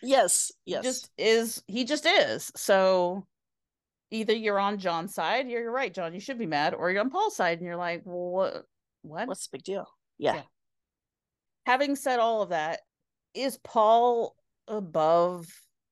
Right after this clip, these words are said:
Speaker 2: being passive aggressive? Of course
Speaker 1: Right.
Speaker 2: not. Of
Speaker 1: Of
Speaker 2: course
Speaker 1: course
Speaker 2: he's
Speaker 1: not.
Speaker 2: not. Yeah.
Speaker 1: Yeah.
Speaker 2: Would he have been within his right mind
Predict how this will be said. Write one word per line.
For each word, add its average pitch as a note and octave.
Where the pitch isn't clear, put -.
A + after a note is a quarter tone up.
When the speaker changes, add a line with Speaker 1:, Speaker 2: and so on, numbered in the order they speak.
Speaker 2:
being F3
passive E3
aggressive? E3
Of E4+
course -
Speaker 1:
Right. D#3+
Speaker 2:
not. C#3+
Of F3+
Speaker 1:
Of F#3+
Speaker 2:
course C4+
Speaker 1:
course -
Speaker 2:
he's -
Speaker 1:
not. B2
Speaker 2:
not. -
Yeah. A3+
Speaker 1:
Yeah. B2+
Speaker 2:
Would B3
he C#4+
have B3
been G#3+
within G#3
his G#3
right G3
mind G3